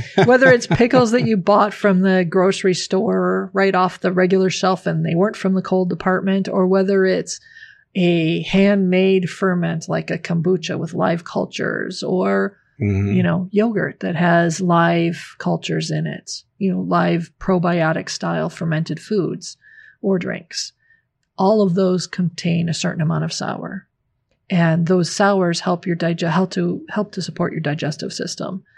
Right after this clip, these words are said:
Speaker 2: and the microbiome in your digestive system. And if the microbiome in your digestive system is happy,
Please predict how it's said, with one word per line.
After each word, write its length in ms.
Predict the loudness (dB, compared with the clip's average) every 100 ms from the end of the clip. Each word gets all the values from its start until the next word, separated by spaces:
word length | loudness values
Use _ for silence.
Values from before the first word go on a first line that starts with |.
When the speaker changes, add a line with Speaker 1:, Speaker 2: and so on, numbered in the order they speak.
| -20 -20 _
Speaker 2:
and 540 | 0 2 2 0 -2 -4 _
the 260 | 0 2 2
microbiome 800 | 0 0 -2 0 0 0 -2 -4
in 120 | -2 -2
your 120 | -2
digestive 540 | -4 -6 -6 -8 -12
system. 460 | -10 -12 -12 -12 -14 _ _ -20 -4
And 80 | 0
if 80 | 0
the 80 | 0
microbiome 640 | 0 0 0 2 2 2
in 80 | 0
your 80 | 0
digestive 560 | 0 0 -2 -2 -6
system 560 | -2 -2 -2 -4 -4 -4
is 180 | -8 -10
happy, 560 | -4 -2 0 -2 -2